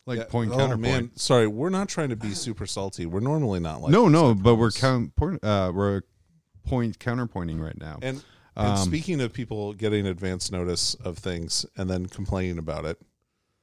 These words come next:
Speaker 2: like, all right, so <laughs> I had a, I have had a couple of people say something to me, like, about how I said that, like, this admac book wasn't broken or anything. Like, look, guys, like, I have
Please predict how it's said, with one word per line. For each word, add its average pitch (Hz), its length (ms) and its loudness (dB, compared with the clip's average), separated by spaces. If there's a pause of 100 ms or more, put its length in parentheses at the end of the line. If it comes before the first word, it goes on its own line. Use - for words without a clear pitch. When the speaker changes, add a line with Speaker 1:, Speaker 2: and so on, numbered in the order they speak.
(240)
Speaker 2:
like, 127 280 -4 (460)
all 107 80 0
right, 92 260 -4
so 120 420 -4 (300)
<laughs> - 720 -4
I 117 80 2
had 156 240 2
a, 156 80 -4 (100)
I 113 60 -2
have 117 240 -6
had 120 180 -4
a 113 60 -4
couple 110 320 -12
of 98 80 -10
people 101 300 -2
say 92 200 -2
something 101 360 -4
to 104 40 -2
me, 113 300 -2 (100)
like, 87 300 -4
about 90 460 -2 (600)
how 92 200 0
I 92 100 2
said 92 360 0
that, 87 140 -4
like, 85 220 -6
this 101 160 -4
admac 87 340 -2
book 90 200 -4
wasn't 87 280 -4
broken 87 300 -6
or 104 100 -6
anything. 107 300 -4
Like, 98 220 -10 (280)
look, 95 200 0
guys, 80 320 -4 (340)
like, 110 280 -6
I 131 160 2
have 113 480 -4